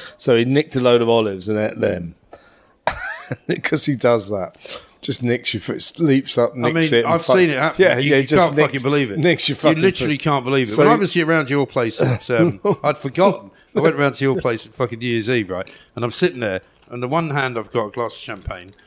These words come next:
Speaker 2: and the other hand I've got, like, a bit of cheese and biscuits. And I was sli-, I was distracted for a second. He
Speaker 1: <laughs>
Speaker 2: fucking went for the right, my right. I was like, "Fuck you!"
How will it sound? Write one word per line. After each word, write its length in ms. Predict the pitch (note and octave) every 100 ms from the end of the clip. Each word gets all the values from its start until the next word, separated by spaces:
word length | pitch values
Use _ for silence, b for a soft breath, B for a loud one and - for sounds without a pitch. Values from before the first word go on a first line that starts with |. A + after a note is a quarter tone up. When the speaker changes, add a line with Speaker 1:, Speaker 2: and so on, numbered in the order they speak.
| B B B
Speaker 2:
and 100 | -
the 60 | A#2
other 160 | C#3+ C3
hand 240 | B2+ A2+
I've 120 | G2+
got, 200 | - G#2
like, 160 | G#2+ -
a 40 |
bit 140 | F#2+ G#2+
of 60 |
cheese 340 | F2+ - A#2 G2
and 80 | F#2
biscuits. 460 | A#2+ - G2 -
And 460 | - C3 C#3 - C3
I 40 |
was 140 | C3 B2+
sli-, 220 | A3 F3
I 100 | D3
was 100 | B2+
distracted 540 | D3+ - F#3+ G3 D3+
for 100 | B2
a 40 | C3+
second. 320 | - F3+ -
He 60 | F3+
Speaker 1:
<laughs> 0 |
Speaker 2:
fucking 380 | - - A3+ G#3
went 240 | A#3+ A#3+
for 100 | G3+
the 80 | E3+
right, 220 | D#3 E3+
my 80 | D#3+
right. 260 | E3 F#3+ F3+
I 100 | G3
was 100 | F#3+
like, 140 | A#3+ A#4+
"Fuck 300 | F#4+ D#4+ -
you!" 320 | E4 D#4 E3+